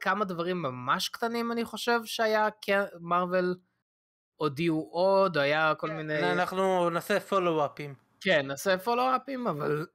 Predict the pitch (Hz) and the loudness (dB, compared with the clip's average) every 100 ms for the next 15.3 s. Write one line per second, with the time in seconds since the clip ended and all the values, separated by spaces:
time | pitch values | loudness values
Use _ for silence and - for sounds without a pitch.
0 | - 147 - 135 120 143 143 135 123 110 | -4 -2 -2 -6 -12 -2 0 2 -2 -8
1 | 104 - _ _ _ _ _ - 127 123 | -12 -20 _ _ _ _ _ -2 2 4
2 | 123 120 120 123 - 139 247 247 247 214 | 4 2 2 0 -2 -2 0 0 2 4
3 | 220 214 208 - _ _ 135 - 147 143 | 4 4 0 -8 _ _ -14 -4 0 0
4 | 143 143 135 _ _ _ _ _ _ _ | -2 -8 -12 _ _ _ _ _ _ _
5 | _ _ _ _ - - 170 143 117 131 | _ _ _ _ -20 -4 -2 -2 -4 -6
6 | 135 120 139 175 180 170 165 147 151 143 | -2 0 0 2 2 2 2 2 2 0
7 | - _ - - 202 - 190 180 190 180 | -2 _ -6 0 0 2 -2 2 2 2
8 | 165 165 165 151 151 - 131 120 117 110 | 0 -2 -2 -2 -4 -6 -6 -6 -6 -6
9 | 110 110 113 147 165 147 151 143 123 - | -6 -8 -4 -2 0 0 0 0 -4 -10
10 | 110 - 175 147 139 117 104 - 110 131 | -10 -2 0 0 -2 -14 -18 -16 -12 -2
11 | 190 180 - - _ 143 196 214 202 165 | 0 0 -6 -20 _ -2 0 2 0 0
12 | 139 139 208 - 220 220 196 170 202 202 | -2 0 0 0 -2 -2 -4 -4 -4 -6
13 | - 120 117 - 117 127 170 - 202 143 | -8 -8 -8 -8 -6 -4 -4 -4 -4 -4
14 | 147 135 139 123 135 139 135 - 117 - | -6 -4 -4 -8 -10 -14 -14 -16 -16 -14
15 | 135 185 202 | -12 -10 -12